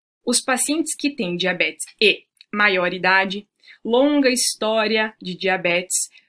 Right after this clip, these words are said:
mau controle metabólico, um estado de controle glicêmico alterado e a presença de complicações e doenças concomitantes, especialmente nos idosos acima de sessenta anos.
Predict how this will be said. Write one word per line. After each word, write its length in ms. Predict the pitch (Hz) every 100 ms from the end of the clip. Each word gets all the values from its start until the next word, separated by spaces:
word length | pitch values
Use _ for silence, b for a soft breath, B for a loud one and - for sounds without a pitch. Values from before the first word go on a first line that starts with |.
| b
mau 480 | 196 202 220 262 285
controle 540 | 277 254 247 220 220
metabólico, 760 | 196 190 196 170 170 190 - 180
um 20 |
estado 400 | 175 175 175 185
de 80 | -
controle 420 | 190 185 190 185
glicêmico 720 | 175 185 - 175 180 185 180
alterado 760 | 170 180 190 190 180 185 208 B B B
e 100 | 226
a 80 | 247
presença 720 | 240 208 185 214 233 170 151 _ _ _ _ - - -
de 180 | 196 202
complicações 760 | 208 220 226 220 196 208 220
e 60 | 214
doenças 480 | 202 202 220 226 -
concomitantes, 1040 | 226 226 240 233 254 233 190 185 - -
especialmente 760 | - - 196 - 208 202 190 214
nos 240 | 208 202 214
idosos 540 | 190 185 190 214 - B B B
acima 440 | 185 - 196 190
de 100 | 196
sessenta 460 | - 202 - 180 190
anos. 400 | 175 - -